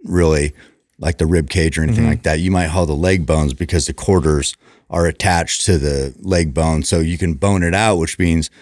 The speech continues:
Speaker 1: you take all the meat off, and then you'll have three hundred pounds of meat. So three hundred pounds of meat, if you're by yourself, you can carry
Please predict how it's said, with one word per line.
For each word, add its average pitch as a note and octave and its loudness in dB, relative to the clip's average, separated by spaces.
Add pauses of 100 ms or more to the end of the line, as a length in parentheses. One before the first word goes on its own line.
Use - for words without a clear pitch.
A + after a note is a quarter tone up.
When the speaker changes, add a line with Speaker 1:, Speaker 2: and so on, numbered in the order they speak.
(180)
Speaker 1:
you G2 -6
take F2+ 0
all F#2 2
the E2+ 0
meat E2 0
off, E2 0
and E2+ 0
then F2 2
you'll D#2 0
have C2+ 0
three G2+ 0
hundred D#2 0
pounds C#2+ -2
of D#2 0
meat. D2+ -2 (1300)
So A#2 2
three D3 0
hundred C3+ 4
pounds A2+ 2
of F2+ 0
meat, G#2 2 (580)
if G2 -2
you're G#2+ 2
by F2 0
yourself, G2 0 (1000)
you A2+ 2
can A#2+ -2
carry G#2 2